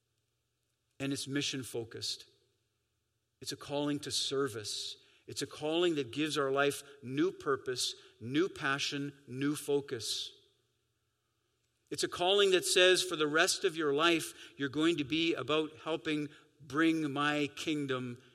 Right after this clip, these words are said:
here. You're gonna proclaim it. You're gonna serve it. Your life is going to be shaped by the kingdom of God and the mission of the Lord Jesus Christ.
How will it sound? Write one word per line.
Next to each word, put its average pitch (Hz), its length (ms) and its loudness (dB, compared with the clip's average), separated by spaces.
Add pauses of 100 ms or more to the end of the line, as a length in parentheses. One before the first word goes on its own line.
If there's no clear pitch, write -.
(340)
here. - 380 -8 (720)
You're 131 100 -12
gonna 139 160 0
proclaim 151 520 0
it. - 160 -10 (220)
You're 127 120 -8
gonna 127 200 -4
serve 156 400 2
it. - 240 -14 (2500)
Your 127 140 -4
life 147 360 4
is 131 120 -4
going 139 140 -2
to 135 60 -4
be 123 100 -8
shaped - 560 -2 (300)
by 123 100 -8
the 120 80 -6
kingdom 135 400 -6
of 113 100 -10
God 107 420 -6 (180)
and 110 140 -10
the 110 40 -8
mission 110 580 -4 (500)
of 107 120 -14
the 113 60 -12
Lord 113 240 -6
Jesus 107 360 -8
Christ. - 500 -16